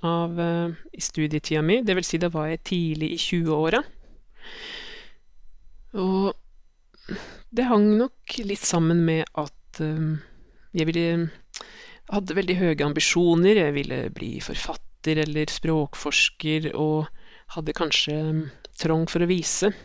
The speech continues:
for omverdenen at jeg var ekstraordinært flink, og, eh,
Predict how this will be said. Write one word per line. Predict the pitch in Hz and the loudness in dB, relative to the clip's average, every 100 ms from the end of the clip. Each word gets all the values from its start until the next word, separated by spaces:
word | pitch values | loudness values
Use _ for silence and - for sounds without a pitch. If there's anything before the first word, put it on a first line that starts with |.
| - - | -14 -4
for | 180 | 2
omverdenen | 180 160 160 175 285 | 4 2 0 0 0
at | - - | -4 -10
jeg | 135 143 | -10 -6
var | 139 123 - - - - - - - - | -4 -4 -6 -14 -16 -16 -14 -12 -4 0
ekstraordinært | - - 160 151 151 147 - | 2 2 2 4 2 0 -2
flink, | - 220 294 339 - - - - - | 0 4 6 4 2 -8 -4 -4 0
og, | 208 190 190 202 - - - - - - - | 4 6 6 4 -2 -16 -16 -16 -18 -18 -12
eh, | 214 156 156 160 | -4 -2 0 0